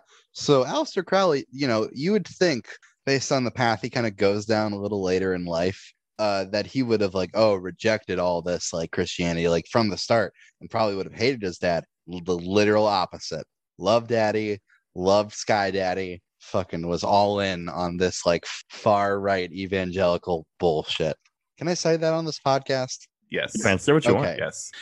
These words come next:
Speaker 2: Also, the term, I love that, that we're hearing more and more the term Sky Daddy
Speaker 1: Yeah.
Speaker 2: has been my, like, my twenty twenty, twenty twenty-one favorite thing. I mean, listen, Jim Jones said it.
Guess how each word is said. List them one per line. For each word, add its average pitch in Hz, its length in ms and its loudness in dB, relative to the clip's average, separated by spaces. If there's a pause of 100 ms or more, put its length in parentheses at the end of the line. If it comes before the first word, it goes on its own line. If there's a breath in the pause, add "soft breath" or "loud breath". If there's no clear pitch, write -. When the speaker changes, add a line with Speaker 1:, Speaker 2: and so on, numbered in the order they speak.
(160 loud breath)
Speaker 2:
Also, 139 320 6
the 123 160 4
term, 117 360 2
I 117 100 2
love 117 260 4
that, 104 280 0
that 92 480 -2
we're 104 180 0
hearing 98 340 -2
more 95 160 -4
and 92 80 -10
more 92 180 -10
the 90 100 -12
term 90 320 -12
Sky 85 340 -4
Daddy 85 420 -8 (200)
Speaker 1:
Yeah. 101 300 -2
Speaker 2:
has 90 140 -8
been 98 280 -4
my, 92 260 -4
like, 95 380 -8
my 92 340 -8 (320)
twenty 104 400 -2
twenty, 92 340 -6
twenty 92 260 -8
twenty-one 87 540 -10
favorite 85 340 -8
thing. 80 460 -12
I 104 40 -16
mean, 98 320 -8
listen, 113 400 -12
Jim 127 180 0
Jones 117 380 -2
said 123 160 2
it. 113 140 2